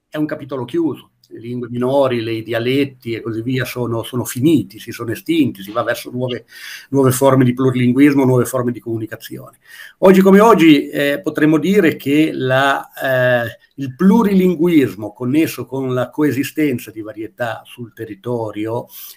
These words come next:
è, è, è un tema di grande attualità, rinnovato sotto tanti aspetti. Da un lato, eh, quello che rimane dei patrimoni linguistici storici, dall'altro l'emergere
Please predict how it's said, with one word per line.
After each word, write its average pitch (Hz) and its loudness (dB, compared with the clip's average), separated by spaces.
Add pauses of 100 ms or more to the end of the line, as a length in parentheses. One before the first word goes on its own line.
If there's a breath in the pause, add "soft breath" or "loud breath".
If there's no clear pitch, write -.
è, 170 -2
è, 123 -10
è 120 -14
un 120 -8
tema 143 -8
di 143 -8
grande 107 -8
attualità, - -14 (200 soft breath)
rinnovato 175 4
sotto 131 -10
tanti 123 -6
aspetti. 123 -2
Da 104 -8
un 107 -8
lato, 147 0 (420 loud breath)
eh, 123 -8
quello 139 0
che 131 -4
rimane 127 2
dei 113 -4
patrimoni 120 -2
linguistici 123 -4
storici, 147 -4
dall'altro 127 -4
l'emergere 110 -6